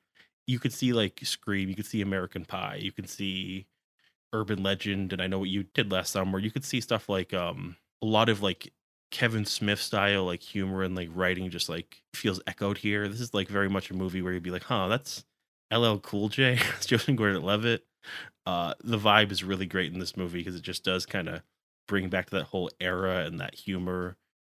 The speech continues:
and the violence and the action is all very, like, tongue-in-cheek in a certain way. Uh, so I would, like,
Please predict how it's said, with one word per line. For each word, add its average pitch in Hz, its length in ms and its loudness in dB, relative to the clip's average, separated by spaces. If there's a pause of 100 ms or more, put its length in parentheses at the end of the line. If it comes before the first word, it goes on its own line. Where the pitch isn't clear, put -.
(100)
and 110 140 0
the 95 40 -4
violence 92 280 -2
and 87 80 -8
the - 100 -6
action - 320 -10
is - 120 -4
all 85 180 -6
very, 87 320 -6
like, 67 260 -6
tongue-in-cheek 92 600 -4
in 90 60 -4
a 87 40 -4
certain - 300 -6
way. 90 420 -6 (320)
Uh, - 280 -6
so - 180 -6
I 107 120 2
would, 104 160 -2
like, 92 180 -4